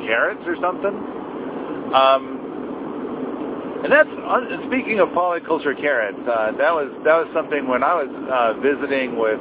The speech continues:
Michael Billington, the land manager over at the place of gathering, where, where, uh, Seth Holzer came and put in his, uh, hugelkultur beds, uh, and whatnot. Um, he was saying something about, I'm, I can't remember if I mentioned this in this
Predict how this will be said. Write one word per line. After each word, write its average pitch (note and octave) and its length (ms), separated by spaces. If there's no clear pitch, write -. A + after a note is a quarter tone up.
Michael B2 320
Billington, B2+ 480
the G#2 60
land B2+ 260
manager A2+ 400
over G#2+ 300
at G#2 80
the - 60
place A#2 280
of - 80
gathering, B2+ 420
where, G2+ 200
where, A2+ 480
uh, G#2 400
Seth C#3+ 160
Holzer C#3 340
came B2 140
and A2 160
put B2 160
in A#2+ 160
his, A2+ 320
uh, G2+ 240
hugelkultur A#2+ 560
beds, G2+ 320
uh, G#2+ 320
and A2 80
whatnot. G#2+ 560
Um, - 1120
he G3+ 100
was G#3 180
saying D#3 260
something D3 220
about, B2+ 360
I'm, - 160
I - 100
can't D#3 160
remember C#3 220
if A#2+ 60
I - 20
mentioned C#3 260
this A#2+ 160
in B2+ 80
this A2 160